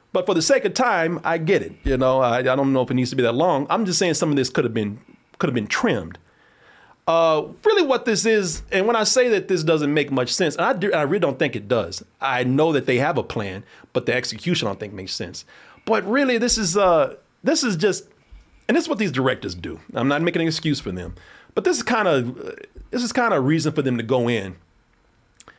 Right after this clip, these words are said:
and really just kinda be creative with the visuals. You know, this is a, this is a reason for them to go in and kinda lay out all these ideas that they thought was, that were funny and also thought, you know, were pretty creative, and they, and they did that. And I, and,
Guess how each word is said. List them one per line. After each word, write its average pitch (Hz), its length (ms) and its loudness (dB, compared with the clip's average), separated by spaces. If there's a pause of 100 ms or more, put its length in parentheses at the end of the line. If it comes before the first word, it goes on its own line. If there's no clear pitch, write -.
(720)
and 160 280 0
really 165 240 2
just 135 220 -4
kinda 127 300 -2 (760)
be 160 160 0
creative 110 640 -2 (260)
with 120 140 0
the 113 80 -8
visuals. 95 540 -6 (720)
You 120 100 -2
know, 123 120 4
this 156 120 2
is 139 120 2
a, - 20 -4
this 170 180 0
is 165 120 -2
a 151 60 2
reason 151 280 0
for 156 80 0
them 135 160 0
to 127 60 -4
go 131 240 2
in 127 300 2 (320)
and 104 140 -6
kinda 131 220 -2
lay 127 240 0
out 131 160 0
all 131 180 2
these 135 140 2
ideas 120 380 0
that 113 100 -4
they 120 60 -2
thought 120 280 0
was, 117 200 -8
that 120 100 -6
were 110 140 -6
funny 123 440 -2
and 123 220 -2
also 127 400 0
thought, 123 420 0
you 139 100 -6
know, 110 180 -2
were 101 120 -8
pretty 123 260 -2
creative, 127 380 0
and 127 180 -2
they, 156 200 0
and 190 140 -2
they 208 80 0
did 262 260 -2
that. - 180 -2 (260)
And 180 120 0
I, 196 60 0 (180)
and, 220 160 0